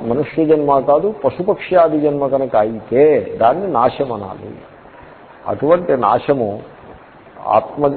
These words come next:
జ్ఞాన మార్గంలో అడుగు వేసిన వానికి కలలో కూడా ఊహించుట కూడా సంభవం కాదు. ఎందుకంటే అంతటి గొప్ప కళ్యాణ కార్యాన్ని చేసిన వాడు నష్టపోయేది ఏమీ ఉండదు. అదే ఆయన అంటున్నారు,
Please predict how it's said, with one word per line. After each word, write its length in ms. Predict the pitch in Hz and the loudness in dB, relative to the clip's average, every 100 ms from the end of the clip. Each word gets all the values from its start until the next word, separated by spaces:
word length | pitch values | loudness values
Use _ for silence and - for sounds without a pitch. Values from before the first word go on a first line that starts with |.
| - - 120 117 | -6 -12 -6 -4
జ్ఞాన 360 | 113 101 120 127 | -2 0 0 2
మార్గంలో 640 | 123 123 123 123 127 123 | 2 2 2 0 2 4
అడుగు 240 | 117 120 127 | 2 0 0
వేసిన 400 | 120 120 117 113 | 0 0 -4 -4
వానికి 720 | 110 107 104 151 156 107 117 - - - - - - - | -2 -4 -6 -6 -4 -4 -8 -16 -20 -20 -20 -20 -6 2
కలలో 560 | 120 143 156 185 190 | 4 6 4 4 4
కూడా 440 | 175 165 156 156 185 | 2 2 2 2 0
ఊహించుట 760 | 151 147 139 180 175 175 160 | 0 0 -2 -4 -6 -8 -6
కూడా 440 | 143 127 120 143 139 | -6 -4 -6 -4 -4
సంభవం 560 | 120 120 110 110 110 127 123 | -6 -4 -4 -4 -6 -6 -2
కాదు. 400 | 104 98 101 98 - - - - - - - - - - | -2 -2 -8 -14 -16 -18 -20 -20 -20 -20 -20 -20 -20 -10
ఎందుకంటే 600 | 113 127 110 107 98 95 - - | -2 0 0 0 -2 -6 -14 -10
అంతటి 320 | 104 120 120 | -6 -4 -2
గొప్ప 280 | 117 117 135 | -2 -2 -2
కళ్యాణ 500 | 113 113 127 131 123 | 0 2 2 2 0
కార్యాన్ని 680 | 117 117 120 117 113 107 110 | 0 0 0 -4 -4 -8 -10
చేసిన 260 | - 107 | -10 -12
వాడు 260 | 98 101 143 - - - - - 107 | -8 -8 -8 -12 -20 -20 -20 -8 -2
నష్టపోయేది 640 | 107 - 113 113 110 120 | -2 0 2 4 4 4
ఏమీ 280 | 120 110 117 | 4 4 2
ఉండదు. 580 | 151 113 101 85 95 82 73 - - - - - - - | 2 2 0 0 -2 -4 -10 -20 -20 -20 -20 -20 -20 -6
అదే 180 | 95 123 | 2 4
ఆయన 180 | 127 117 | 4 2
అంటున్నారు, 460 | 107 101 113 95 | 0 -2 -2 -2